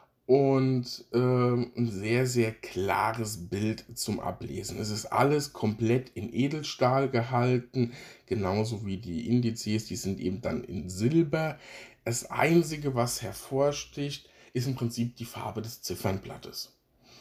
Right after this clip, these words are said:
Alles andere ist in einem gleichen Ton, wirkt da sehr sportlich, aber für mich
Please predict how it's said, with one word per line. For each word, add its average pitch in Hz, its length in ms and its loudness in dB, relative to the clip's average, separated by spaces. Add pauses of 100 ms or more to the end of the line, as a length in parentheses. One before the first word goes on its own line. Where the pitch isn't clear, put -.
(160)
Alles 139 340 4
andere 139 460 2
ist 117 180 0
in 104 80 2
einem 92 140 -2
gleichen 123 680 2
Ton, 104 400 0
wirkt 92 240 -4
da 95 200 -4 (300)
sehr 101 300 -6
sportlich, - 800 -2
aber 120 260 2
für 107 140 -4
mich 127 300 0